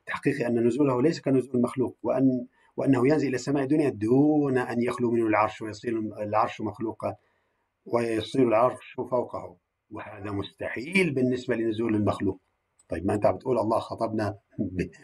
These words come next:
بهذه اللغة، لغة ال-، البشر واللغة الذي نحن نفهمها. لاحظ، وهذا مستحيل بالنسبة لنزول المخلوق الذي يستلزم تفريغ مكان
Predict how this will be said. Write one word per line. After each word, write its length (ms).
بهذه 300
اللغة، 440
لغة 400
ال-، 200
البشر 560
واللغة 600
الذي 360
نحن 380
نفهمها. 440
لاحظ، 300
وهذا 220
مستحيل 380
بالنسبة 320
لنزول 320
المخلوق 380
الذي 260
يستلزم 920
تفريغ 520
مكان 500